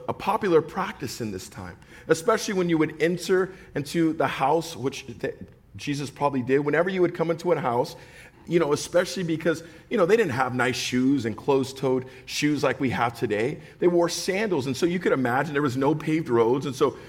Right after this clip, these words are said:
the dirt and the grime of the travel and those types of things, whenever you would enter into a house, the anointing and the washing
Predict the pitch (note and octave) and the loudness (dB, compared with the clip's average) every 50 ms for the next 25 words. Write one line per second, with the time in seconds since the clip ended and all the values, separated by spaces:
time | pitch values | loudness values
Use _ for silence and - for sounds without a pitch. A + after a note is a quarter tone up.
0 | - - - C#3+ C#3 A#2+ A#2+ D3+ D3 D3+ D#3+ E3+ E3 E3 - C3+ C3 B2 A#2 G2+ | -18 -4 -2 0 0 2 4 6 6 6 6 6 4 2 0 0 0 0 0 -2
1 | - - C#3+ C#3 C#3 D3+ D#3 E3 E3 E3 C#3+ B2+ A#2+ A#2 B2+ A2+ - - - - | 0 2 4 4 4 4 4 2 2 2 2 2 2 2 2 0 0 -2 0 2
2 | D3+ C#3+ D3 D3+ D3+ D3+ D3+ D#3 D3+ D3 - - - - - - A#2 C#3 D3 D#3+ | 2 4 4 2 2 2 0 0 0 -2 -4 -10 -16 -14 -6 -2 0 2 4 4
3 | D#3+ D#3+ F3 D#3 D3 - D3+ B2+ D#3 D3 C#3+ C#3+ C#3+ D3 D#3 E3 E3 F3 E3+ E3 | 4 4 2 0 0 0 -2 -2 0 0 0 0 2 4 4 4 4 2 2 0
4 | E3 E3 E3 E3 D#3+ D#3 D3+ C#3 - D3+ C#3+ C3 B2+ F3 G#3+ G#3 F#3 E3+ - - | 2 2 2 2 2 2 0 0 -2 0 0 0 0 2 2 2 2 2 0 -2
5 | - - - - - _ _ _ _ _ _ _ - - - C3 B2+ D3 C#3+ B2+ | -12 -18 -20 -20 -20 _ _ _ _ _ _ _ -20 -20 -14 -10 -4 0 0 2
6 | B2+ B2+ C3+ D#3 D3+ D3+ - D3 D3 B2+ A#2+ A#2 A2+ G#2+ G#2+ A2 A2+ A#2+ C#3 - | 4 4 2 2 0 -2 -4 -6 -4 -2 -2 -2 0 0 0 0 0 -2 -4 -6
7 | - - C3+ B2+ | -6 -6 -6 -6